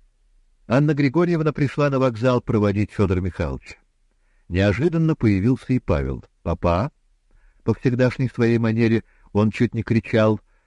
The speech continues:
так что провожающие невольно обернулись в их сторону. «Не вздумайте только забираться на верхнюю постель. А то как раз кондрашка хватит, свалитесь, костей ваших не соберешь». Федор Михайлович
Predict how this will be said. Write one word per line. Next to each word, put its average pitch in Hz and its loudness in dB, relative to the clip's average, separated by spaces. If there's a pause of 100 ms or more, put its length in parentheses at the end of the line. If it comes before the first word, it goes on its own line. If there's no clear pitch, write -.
(120)
так 101 -2
что - -2
провожающие 101 0
невольно 95 0
обернулись 92 -2 (180)
в 85 -4
их 110 -4
сторону. 76 -2 (580)
«Не 113 0
вздумайте 180 0
только 202 2
забираться 170 -2
на 170 0
верхнюю 175 0
постель. 151 0 (720)
А 107 0
то 185 0
как 185 -4
раз 180 0
кондрашка 175 0
хватит, 98 -2
свалитесь, 160 0 (400)
костей 170 0
ваших - 0
не 101 -2
соберешь». 85 -2 (920)
Федор 104 0
Михайлович 101 2